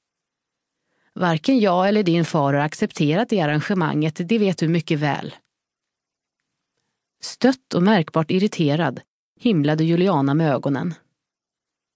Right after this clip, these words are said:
"Jag älskar Kasper." "Men du älskar din familj och det underhåll vi kan erbjuda dig ännu mer, inte sant?" Maria såg hur Juliana grimaserade.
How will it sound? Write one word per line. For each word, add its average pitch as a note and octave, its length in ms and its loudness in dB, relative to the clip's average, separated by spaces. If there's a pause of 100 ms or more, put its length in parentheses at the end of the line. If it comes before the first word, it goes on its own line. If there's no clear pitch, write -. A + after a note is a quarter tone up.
"Jag F#3 220 -2
älskar A#3+ 480 2
Kasper." - 560 -2 (1600)
"Men C4 440 4
du G3 120 4
älskar F3 340 0
din F3 180 0
familj F#3+ 540 0
och A#3+ 60 0
det A3+ 140 2
underhåll F#3 480 0
vi E3 120 -2
kan F#3 180 -2
erbjuda D#3+ 460 0
dig F3+ 120 0
ännu E3+ 200 0
mer, E3+ 420 -2 (240)
inte F3+ 240 -2
sant?" D4 460 -4 (1900)
Maria F#3+ 400 2
såg F3+ 300 0
hur D#3 100 2
Juliana D3 580 0
grimaserade. E3 840 -2